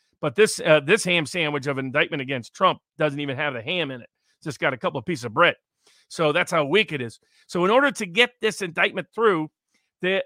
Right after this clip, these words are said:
in order to get, uh, to get past motions to dismiss and even order to get to a jury and then to convict beyond a reasonable doubt, they have to prove that Trump knew that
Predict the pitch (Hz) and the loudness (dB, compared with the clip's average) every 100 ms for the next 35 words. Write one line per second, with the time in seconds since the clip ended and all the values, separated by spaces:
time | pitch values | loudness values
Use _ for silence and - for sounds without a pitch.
0 | 202 185 233 208 170 196 - - 190 170 | 0 2 2 0 0 -2 -4 -4 -2 -4
1 | _ 175 165 185 196 190 - 196 180 170 | _ -6 -6 -4 -2 -2 -2 -8 -8 -10
2 | 151 143 208 202 160 170 160 151 - 180 | -12 -8 -6 -6 -6 -6 -6 -6 -2 -2
3 | 139 135 214 226 190 135 151 156 165 175 | -2 -2 -2 0 -2 0 2 2 0 -2
4 | - 156 165 - 165 156 143 147 151 131 | -4 -6 -6 -6 -6 -4 -4 -8 -8 -8
5 | 117 120 202 190 143 - _ _ _ _ | -6 0 4 4 2 -4 _ _ _ _
6 | _ - 208 220 190 151 _ - 220 214 | _ -2 0 0 -2 -8 _ -4 4 6
7 | 196 156 156 - - 214 208 - 151 165 | 6 2 -2 -4 -6 -2 -2 -2 -6 0
8 | 202 180 160 156 143 | 4 6 4 0 -2